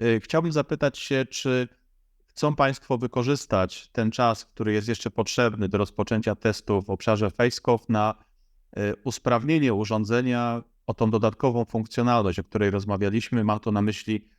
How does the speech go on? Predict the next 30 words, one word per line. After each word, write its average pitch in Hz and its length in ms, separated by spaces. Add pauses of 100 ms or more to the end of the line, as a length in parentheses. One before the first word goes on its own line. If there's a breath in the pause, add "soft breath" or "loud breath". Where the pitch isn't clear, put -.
(260 soft breath)
identyfikację 117 1080
osób 120 540
i 107 220
kontrolę 110 460
dostępu, 123 800 (280)
czyli 131 520 (140)
czy 139 120
ta 131 120
integracja, 127 920 (600)
y, 101 40
też 113 220
ze 117 100
skanerami 123 540
dokumentów 120 600
i 110 40
linii 117 240
papilarnych 113 800
jest 107 140
w - 100
toku 135 460
i, 110 320 (480 soft breath)
i, 104 220
i 113 220
czy - 160
ta 123 120
prezentacja 123 960
podczas 113 420
testów 120 420
face 104 280
cofa 117 480